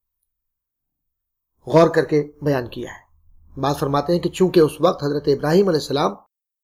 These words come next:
توحید کے تلاش میں تھے، اس لیے یہ کہہ دیا، ورنہ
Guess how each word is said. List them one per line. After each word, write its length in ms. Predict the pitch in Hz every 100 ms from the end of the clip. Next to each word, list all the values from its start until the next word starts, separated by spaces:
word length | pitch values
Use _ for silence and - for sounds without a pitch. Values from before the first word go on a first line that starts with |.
| _ _
توحید 340 | - 143 220 233
کے 60 |
تلاش 380 | 196 143 160 175
میں 100 | 170
تھے، 180 | 160 165
اس 160 | 135 156
لیے 140 | 156
یہ 140 | 143
کہہ 160 | 139 117
دیا، 160 | 127 120 - _ _ _ _ _ _ _ _ _ _
ورنہ 200 | 131 139